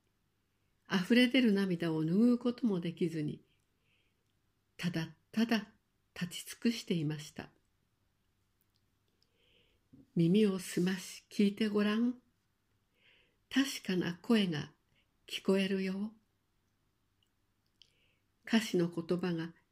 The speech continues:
少女の歌声とともに心に深く入ってきました。それは路上でのゴスペルコンサートでした。この少女は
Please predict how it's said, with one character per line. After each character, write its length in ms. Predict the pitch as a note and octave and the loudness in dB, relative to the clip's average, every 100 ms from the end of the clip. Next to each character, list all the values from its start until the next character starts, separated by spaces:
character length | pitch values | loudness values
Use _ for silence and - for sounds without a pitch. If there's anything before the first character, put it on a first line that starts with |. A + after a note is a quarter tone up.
| _ _ _ - | _ _ _ -18
少 300 | - B3 A#3+ | -2 2 4
女 160 | A#3+ | 2
の 140 | F3 F3 | -2 -2
歌 300 | F3 - G#3+ | -4 -4 -2
声 180 | G#3 G#3 | -2 -4
と 140 | G3+ | -6
と 160 | G3 F#3+ | -6 -6
も 140 | E3 | -4
に 160 | D3+ D#3 - - - - - - - - - - | -8 -12 -20 -20 -20 -20 -20 -20 -20 -20 -20 -20
心 360 | - - F3+ E3 | -12 0 2 2
に 120 | D#3 | -2
深 280 | D3 - C4 | -6 -2 -2
く 140 | - | -2
入 180 | F#3 F#3+ | -4 -4
っ 20 | |
て 220 | F3 - C#3+ | -8 -8 -8
き 140 | - | -6
ま 120 | D3 | -6
し 140 | D3+ - | -6 -14
た。 120 | - _ _ _ _ _ _ _ _ _ _ _ _ _ _ _ _ _ _ _ | -20 _ _ _ _ _ _ _ _ _ _ _ _ _ _ _ _ _ _ _
そ 160 | - | -2
れ 120 | F3+ F3+ | 0 0
は 200 | F3 F3 _ _ _ _ _ _ - - | -2 -6 _ _ _ _ _ _ -18 0
路 160 | F3 E3+ | 2 4
上 220 | A#3+ B3 | 4 4
で 120 | B3+ | 4
の 140 | G#3+ | 2
ゴ 120 | F3 F3+ | 2 -2
ス 120 | - | 0
ペ 140 | B3 | 2
ル 100 | C4+ | 2
コ 160 | C4+ C#4 | 2 2
ン 80 | C4 | 2
サ 160 | - | 0
ー 60 | F#3 | -4
ト 140 | D3+ | -4
で 120 | C#3+ | -6
し 140 | D#3+ - | -8 -12
た。 140 | - - _ _ _ _ _ _ _ _ _ _ _ _ _ - - _ _ _ _ _ _ _ - _ _ | -16 -18 _ _ _ _ _ _ _ _ _ _ _ _ _ -20 -20 _ _ _ _ _ _ _ -20 _ _
こ 140 | - E3+ | -2 0
の 140 | F3+ | 2
少 280 | - A3 G3+ | 2 0 0
女 160 | E3 | 0
は 160 | C#3+ C#3+ | -2 -2